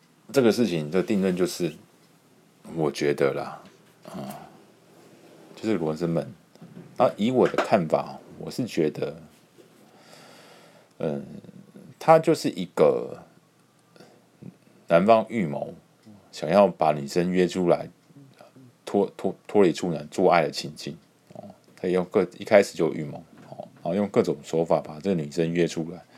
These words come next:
那女生就以为对方是，是朋友，哦，所以就相信他，我就相信他。然后进入了那个酒店以后，周遭都是男生的朋友，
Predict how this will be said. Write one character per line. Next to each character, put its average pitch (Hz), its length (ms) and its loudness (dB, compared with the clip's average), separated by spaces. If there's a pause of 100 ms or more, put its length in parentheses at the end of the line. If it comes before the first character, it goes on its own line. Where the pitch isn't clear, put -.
(720)
那 170 120 4
女 90 260 -2
生 117 180 4
就 143 120 2
以 76 180 -6
为 71 180 -2
对 117 160 2
方 98 240 2
是， 92 300 -2 (320)
是 - 160 -12
朋 76 280 -6
友， 85 140 -2 (280)
哦， - 140 -12 (1040)
所 - 160 -2
以 90 120 2
就 92 160 4
相 85 260 2
信 82 220 -8
他， - 260 -8 (160)
我 80 100 -6
就 80 80 -4
相 78 200 -6
信 80 200 -16
他。 - 100 -16 (280)
然 95 100 -2
后 104 80 -2
进 147 160 2
入 135 200 4
了 90 80 6
那 107 100 -2
个 98 100 0
酒 71 300 -4
店 101 240 0
以 92 180 -18
后， 85 300 -2 (1200)
周 113 140 0
遭 127 120 10
都 120 120 10
是 123 80 -2
男 87 320 -2
生 92 160 -4
的 92 80 0
朋 76 400 -8
友， 80 140 -8